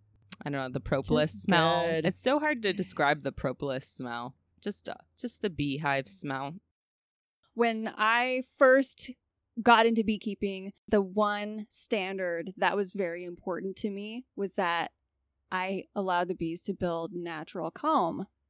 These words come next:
Speaker 2: but I was also planning to use Langstroth hives, at least in the beginning. And it was hard for me to find local beekeepers that supported that.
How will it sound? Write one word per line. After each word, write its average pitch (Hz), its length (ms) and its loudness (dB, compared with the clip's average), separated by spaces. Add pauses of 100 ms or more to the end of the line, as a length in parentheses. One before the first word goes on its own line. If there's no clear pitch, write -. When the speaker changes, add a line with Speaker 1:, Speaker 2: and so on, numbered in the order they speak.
(100)
Speaker 2:
but 196 100 0
I 190 40 4
was 190 140 2
also 180 580 2
planning 196 300 -4
to - 100 -8
use 170 360 -6
Langstroth 180 680 -6
hives, 180 480 0
at 254 120 -2
least 330 220 2
in 262 80 2
the 196 80 -2
beginning. 196 580 -2 (400)
And 220 560 0 (280)
it 247 100 10
was 269 120 4
hard 254 320 6
for 302 140 0
me 285 140 4
to 285 100 6
find 220 560 -2
local 208 320 6
beekeepers 202 760 -2
that 190 380 4 (360)
supported 220 640 0
that. 311 280 2